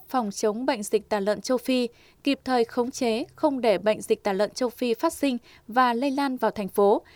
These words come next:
và giảm thiểu thiệt hại về kinh tế cho người chăn nuôi, Ủy ban Nhân dân thành phố yêu cầu các cơ quan, đơn vị liên quan,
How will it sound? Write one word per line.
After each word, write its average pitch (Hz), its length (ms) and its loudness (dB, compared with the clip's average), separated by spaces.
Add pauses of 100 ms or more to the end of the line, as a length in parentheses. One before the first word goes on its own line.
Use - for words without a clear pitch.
(180)
và 240 220 2
giảm 233 240 -2
thiểu 226 160 0
thiệt 202 200 0
hại 220 320 -4
về 214 100 4
kinh 262 220 -4
tế 214 300 2
cho 254 240 -4
người 220 240 0
chăn 233 220 -4
nuôi, 233 240 6 (520)
Ủy 262 160 0
ban 302 160 6
Nhân 302 120 2
dân 294 220 0
thành 226 200 -6
phố 214 360 2
yêu 277 180 0
cầu 220 300 4
các - 280 0
cơ 247 200 2
quan, 233 300 0
đơn 233 160 -2
vị 226 220 -2
liên 240 140 -2
quan, 240 280 2